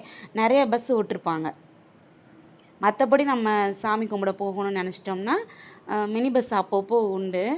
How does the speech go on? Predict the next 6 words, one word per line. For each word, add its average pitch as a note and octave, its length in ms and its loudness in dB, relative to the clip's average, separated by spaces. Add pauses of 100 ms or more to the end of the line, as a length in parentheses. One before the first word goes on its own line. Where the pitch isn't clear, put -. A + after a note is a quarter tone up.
(2250)
ஸ்ரீவில்லிபுத்தூர்லேருந்து B3 1040 0
அஞ்சு G#3 320 0
கிலோமீட்டர் A3 460 -2
இருக்கு. E3+ 340 -2 (2750)
பாத்தீங்களா F#3+ 720 0
எப்படி? F#3 280 -2